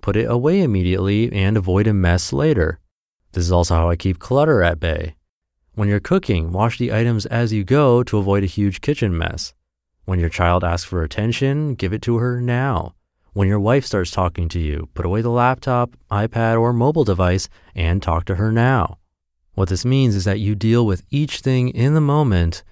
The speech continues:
and then move to the next. Your mind isn't pulled in a million directions at once. It's contrary to advice I've given before, because what it sometimes means is that you are often moving at the whim of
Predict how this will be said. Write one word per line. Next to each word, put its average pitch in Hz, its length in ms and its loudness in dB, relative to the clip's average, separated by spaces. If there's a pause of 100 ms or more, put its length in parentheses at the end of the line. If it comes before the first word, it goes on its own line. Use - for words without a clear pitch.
(120)
and 92 100 -2
then 92 140 4
move 90 260 2
to 95 80 -2
the 82 120 0
next. 80 480 -4 (200)
Your 87 120 -4
mind 92 320 2
isn't 98 240 -2
pulled 113 340 0
in 95 80 2
a 85 60 2
million 98 400 0
directions 90 560 0
at 78 140 0
once. 82 460 -2 (600)
It's 101 200 -6
contrary 131 540 0
to 101 100 -4
advice 95 420 0
I've 90 180 -2
given 101 260 -2
before, 95 600 0
because 92 380 -4
what 95 100 -2
it 95 80 -6
sometimes 92 460 0
means 120 360 0
is 92 180 -2
that 95 220 0
you 95 120 -2
are 92 120 -2
often 104 240 0
moving 110 480 0
at 98 120 -4
the 95 100 0
whim 101 320 0
of 85 100 -4